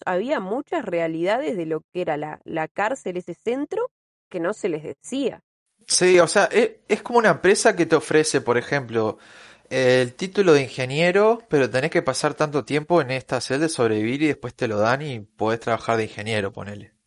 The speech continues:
Speaker 2: Creo que era así, ¿no?
Speaker 1: Claro. Pero, sí, pero no te dicen, tipo, que n-, tenés que ver si comés, que vas a estar compartiendo celda con otra persona,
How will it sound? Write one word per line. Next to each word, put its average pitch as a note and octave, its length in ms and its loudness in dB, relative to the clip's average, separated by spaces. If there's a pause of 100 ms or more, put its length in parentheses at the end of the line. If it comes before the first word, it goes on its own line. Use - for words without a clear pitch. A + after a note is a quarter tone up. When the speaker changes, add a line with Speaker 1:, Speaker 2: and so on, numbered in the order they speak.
(200)
Speaker 2:
Creo C3 140 0
que C#3 80 0
era B2+ 100 4
así, B2+ 240 -6
¿no? - 60 -8
Speaker 1:
Claro. F#3+ 260 -2 (760)
Pero, G3 260 -2
sí, A#3 440 -4
pero G3+ 160 -4
no A#3+ 120 0
te B3+ 120 2
dicen, B3 360 -4
tipo, D#3+ 420 -4 (580)
que G3 140 -2
n-, F#3 380 -4
tenés F#3 280 -4
que F3+ 500 0
ver F#3+ 220 0
si - 140 -10
comés, B3+ 640 -2 (380)
que G3 80 -2
vas G3 220 -2
a G3 40 -6
estar F#3 300 -4
compartiendo F#3 640 -4
celda F3+ 460 -4
con F3 140 -2
otra F3 240 -4
persona, C#4 720 -4